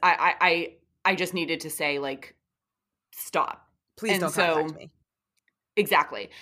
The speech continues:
Speaker 1: So I said, "I've made myself very clear. I am not interested. This text is the last communication you'll receive from me."
Speaker 2: Great. Love that.
Speaker 1: Thank you. He said, "What? Ha ha. I swear, this pandemic had a big impact on some people.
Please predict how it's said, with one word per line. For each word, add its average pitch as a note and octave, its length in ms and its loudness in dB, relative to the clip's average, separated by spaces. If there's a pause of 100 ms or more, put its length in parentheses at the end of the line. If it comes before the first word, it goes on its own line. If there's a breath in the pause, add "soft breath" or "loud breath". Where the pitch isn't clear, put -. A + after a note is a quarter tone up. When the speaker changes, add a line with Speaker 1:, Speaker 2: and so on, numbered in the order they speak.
Speaker 1:
So A3 100 -2
I G3 80 6
said, F#3+ 360 0
"I've G#3+ 260 4
made A3+ 180 -2
myself A#3+ 480 -2
very E3+ 340 -2
clear. D#3+ 540 -6
I F3 120 0
am F#3+ 180 -2
not D3+ 240 -2
interested. G3+ 720 -8
This F#3 240 -6
text E3+ 320 -2
is E3 80 -14
the E3 100 -6
last D3 300 -2
communication C#3+ 500 -10
you'll C3 140 -12
receive B2+ 300 -16
from D#2+ 140 -18
me." - 220 -18 (480)
Speaker 2:
Great. - 460 -16 (200)
Love C#3+ 220 -10
that. - 300 -12
Speaker 1:
Thank G#4 180 -8
you. A#2 220 -6 (880)
He A#3 120 -4
said, G#3+ 380 0
"What? C3+ 640 -2 (260)
Ha F#3 260 2
ha. C#3+ 400 2 (420 loud breath)
I G#3 80 8
swear, F3 720 0
this F3 180 -6
pandemic F3 520 -2
had F#3+ 120 -4
a E3+ 60 -2
big E3 360 -2
impact C#3+ 440 -6
on C#3 140 -8
some C3+ 160 -10
people. C3 480 -10